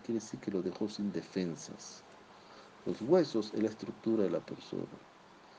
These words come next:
Lo dejó sin defensa, lo dejó destruido. ¿Por qué? Porque la defensa de la persona es el servicio a Dios.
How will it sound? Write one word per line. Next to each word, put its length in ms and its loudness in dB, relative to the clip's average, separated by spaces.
Lo 80 0
dejó 280 2
sin 260 0
defensa, 540 0
lo 80 -4
dejó 300 2
destruido. 720 -2
¿Por 160 0
qué? 200 0
Porque 300 -2
la 100 4
defensa 560 2
de 60 0
la 80 2
persona 480 -4
es 60 -2
el 80 -2
servicio 560 -4
a 20 -4
Dios. 340 -10